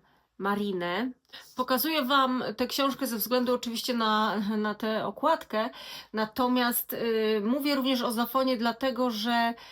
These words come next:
y, warto zagłębić się w ten świat przez niego przedstawiony, trochę oniryczny, y, taki faktycznie na granicy, mm, snu i jawy,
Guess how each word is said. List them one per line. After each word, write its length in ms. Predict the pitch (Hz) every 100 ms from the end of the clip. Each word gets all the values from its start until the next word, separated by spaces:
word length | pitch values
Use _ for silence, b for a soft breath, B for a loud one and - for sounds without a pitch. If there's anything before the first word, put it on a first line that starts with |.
| B B
y, 40 | - 208 208 208 202 208
warto 500 | 190 165 247 302 294
zagłębić 600 | 247 254 208 311 269 -
się 160 | - 226
w 100 | -
ten 340 | 247 226 226 -
świat 560 | 202 - - 233 262 262
przez 260 | - 208
niego 240 | 214 202 202
przedstawiony, 680 | 226 - - 208 190 202 202
trochę 380 | 247 269 285 233
oniryczny, 920 | 214 214 214 220 220 - 180 180 202 B B B B B
y, 140 | 202 202 -
taki 420 | 196 226 - 233
faktycznie 520 | - 247 233 - 254
na 220 | 233 220
granicy, 840 | 190 220 226 240 233 - 240 226 226 B B B -
mm, 320 | - 202 202 208
snu 480 | - 240 240 247
i 160 | 254 226
jawy, 680 | 220 214 196 185 208 208